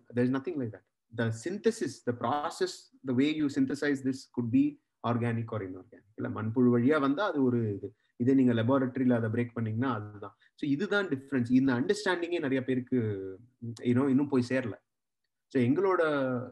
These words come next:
ஹோப் என்னன்னா, இந்த சஸ்டைனபிள் அக்ரிகல்ச்சர், we got to feed ten billion people. நிறைய பேருக்கு தெரியாத விஷயம் ஒண்ணு சொல்றேன். உலகத்துல இருக்க இருபத்தஞ்சு percent of hungry people live in India.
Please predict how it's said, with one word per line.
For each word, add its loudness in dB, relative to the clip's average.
ஹோப் -2
என்னன்னா, 0
இந்த 4
சஸ்டைனபிள் 2
அக்ரிகல்ச்சர், -2
we 2
got 4
to -6
feed -8
ten 2
billion 4
people. 2
நிறைய 2
பேருக்கு -6
தெரியாத 0
விஷயம் 0
ஒண்ணு -6
சொல்றேன். -14
உலகத்துல 2
இருக்க 0
இருபத்தஞ்சு 2
percent 0
of -2
hungry 0
people -2
live 4
in 4
India. -2